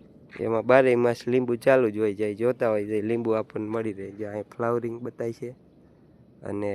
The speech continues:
અત્યાર સુધી લીંબી ચાલુ જ હતા. જો અહીંયા રીંગણા છે વધારે, એટલે આપણે ઓલી પાછતરીથી વાવી છે. આમાં કોઈ જાતની આપણે દવા, પેસ્ટિસાઇડ નહીં, બધું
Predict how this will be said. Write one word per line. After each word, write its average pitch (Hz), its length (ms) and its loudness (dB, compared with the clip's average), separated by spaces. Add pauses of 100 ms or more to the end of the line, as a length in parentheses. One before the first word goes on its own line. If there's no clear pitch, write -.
અત્યાર 110 360 -4
સુધી 110 300 -10
લીંબી 113 360 -4
ચાલુ 113 360 -2
જ 101 100 -14
હતા. 120 260 -12 (720)
જો 113 80 0 (120)
અહીંયા 127 360 8
રીંગણા 117 460 0
છે 110 200 -6
વધારે, 107 420 -2
એટલે 107 340 -8
આપણે 107 280 -2
ઓલી 117 220 0
પાછતરીથી 127 760 0
વાવી 127 400 -2
છે. 131 140 -12 (840)
આમાં 117 260 2
કોઈ 139 260 4
જાતની 123 380 0
આપણે 113 260 -2
દવા, 117 420 -2 (640)
પેસ્ટિસાઇડ 120 680 -8
નહીં, 107 260 -2
બધું 113 480 -4